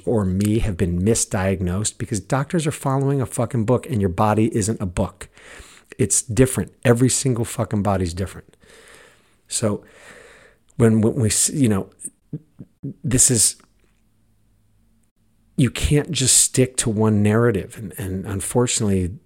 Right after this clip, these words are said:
the left is so stuck in this, and I'm part of the left, or I was.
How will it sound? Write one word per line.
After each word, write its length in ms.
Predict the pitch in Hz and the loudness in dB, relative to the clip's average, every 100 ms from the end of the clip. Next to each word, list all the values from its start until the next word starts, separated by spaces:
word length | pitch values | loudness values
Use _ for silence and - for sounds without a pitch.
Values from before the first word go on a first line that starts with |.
| _ | _
the 140 | - 101 | -12 -6
left 420 | 107 113 113 - | 0 0 0 -2
is 100 | 98 | -2
so 540 | - - - 127 120 | 0 0 0 0 2
stuck 420 | 120 - - 113 - | 4 2 2 0 0
in 60 | |
this, 180 | 110 - | -4 -4
and 220 | - 127 | -2 0
I'm 200 | 165 233 - | 2 -2 -4
part 180 | - 247 | 2 2
of 60 | 269 | 4
the 80 | |
left, 260 | 95 90 - | -2 -4 -4
or 80 | 101 | -2
I 40 | |
was. 600 | 92 110 131 98 - - | 2 2 2 -2 -8 -10